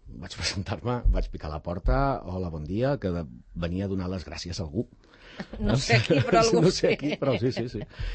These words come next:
Speaker 1: I tal qual, els hi va fer molta il·lusió, moltes gràcies, ens van explicar, doncs, com funcionava tot, com ens havia,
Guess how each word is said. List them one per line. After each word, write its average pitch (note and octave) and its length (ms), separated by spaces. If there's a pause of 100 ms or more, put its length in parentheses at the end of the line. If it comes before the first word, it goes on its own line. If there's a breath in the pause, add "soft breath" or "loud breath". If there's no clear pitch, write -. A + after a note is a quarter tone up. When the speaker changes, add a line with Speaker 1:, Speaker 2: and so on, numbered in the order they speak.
(300 loud breath)
Speaker 1:
I C3 380
tal G#2 160
qual, A2+ 260
els F#2+ 160
hi F2 40
va G2 100
fer G2+ 140
molta F2 200
il·lusió, B2+ 360 (200)
moltes F#2+ 260
gràcies, C3+ 280
ens F2+ 80
van F#2+ 120
explicar, G2 340 (140)
doncs, F2+ 380 (100)
com F#2+ 160
funcionava F2 480
tot, B2 200
com F#2+ 260
ens F2+ 220
havia, F2 420